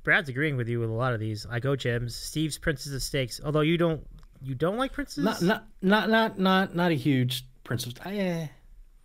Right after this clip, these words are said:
Speaker 2: not for me.
Speaker 1: Okay.
Speaker 2: But that's okay. That's okay.
Speaker 1: Yeah.
Speaker 2: <laughs> It's still not, I, I wouldn't say Steve's is hugely touristy, but it is.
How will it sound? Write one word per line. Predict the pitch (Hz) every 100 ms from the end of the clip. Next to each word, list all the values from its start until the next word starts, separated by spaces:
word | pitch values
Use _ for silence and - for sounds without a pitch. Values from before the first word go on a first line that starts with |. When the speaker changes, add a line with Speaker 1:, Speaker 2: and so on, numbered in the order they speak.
| - -
Speaker 2:
not | 180 202
for | 156
me. | 113 104 101 -
Speaker 1:
Okay. | 127 120 - _ -
Speaker 2:
But |
that's | 247 214
okay. | 139 165
That's | 247 247
okay. | 135 - 95 98 - - -
Speaker 1:
Yeah. | 117 120
Speaker 2:
<laughs> | - 202 - 202 - - - - -
It's | 185
still | - 214
not, | 202 196 190
I, | 208
I | 190
wouldn't | 233 269
say | 220
Steve's | 202 190 170
is | 147 - - - - - - - -
hugely | - - 165 151 156 143 147 - - - -
touristy, | - 156 160 - - 165 156
but | 123 127
it | 131
is. | 131 127